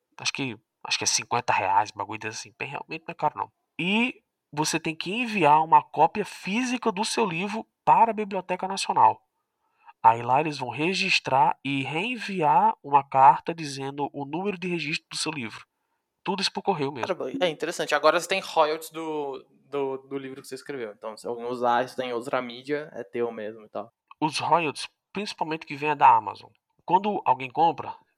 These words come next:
Speaker 1: seis reais, não tá caro, né? Só cinco e noventa e nove na Amazon. Eu recebo X parte desse dinheiro. A Amazon recebe outra X parte.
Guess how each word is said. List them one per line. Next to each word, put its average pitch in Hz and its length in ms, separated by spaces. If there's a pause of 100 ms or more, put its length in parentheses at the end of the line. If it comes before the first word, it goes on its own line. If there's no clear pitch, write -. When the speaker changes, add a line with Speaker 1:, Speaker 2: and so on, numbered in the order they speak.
Speaker 1:
seis 110 240
reais, 117 540
não 104 120
tá - 140
caro, 139 240
né? 131 180 (120)
Só - 180
cinco 120 280
e - 20
noventa 117 300
e - 20
nove 123 200
na 110 220
Amazon. 165 320 (1120)
Eu 185 400
recebo 175 1000
X - 720 (220)
parte 180 420
desse 160 380
dinheiro. 160 580 (240)
A 110 220
Amazon 143 300
recebe 123 560
outra 143 440
X - 380
parte. - 500